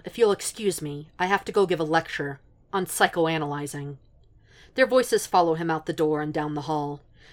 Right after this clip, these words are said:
Maybe they know he can still hear them, but it's more likely that they forget.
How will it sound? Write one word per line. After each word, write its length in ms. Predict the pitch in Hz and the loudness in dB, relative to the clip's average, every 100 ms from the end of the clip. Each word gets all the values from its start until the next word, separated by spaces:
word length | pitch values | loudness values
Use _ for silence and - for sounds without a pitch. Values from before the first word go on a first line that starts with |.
| - | -2
Maybe 260 | 240 262 220 | 0 0 0
they 120 | 180 | 2
know 160 | 170 | 0
he 140 | 165 151 | -2 -8
can 120 | 151 | -10
still 240 | - 160 | -6 -6
hear 260 | 139 160 151 | -6 -4 -4
them, 260 | 147 151 - _ - - | -4 -10 -14 _ -16 2
but 100 | 214 | 2
it's 160 | - | 2
more 180 | 220 202 | 2 2
likely 380 | 175 165 - 151 | 4 2 0 -2
that 180 | 151 - | -2 -2
they 100 | 151 | -4
forget. 680 | - 147 151 143 - - | -4 -4 -2 -4 -8 -18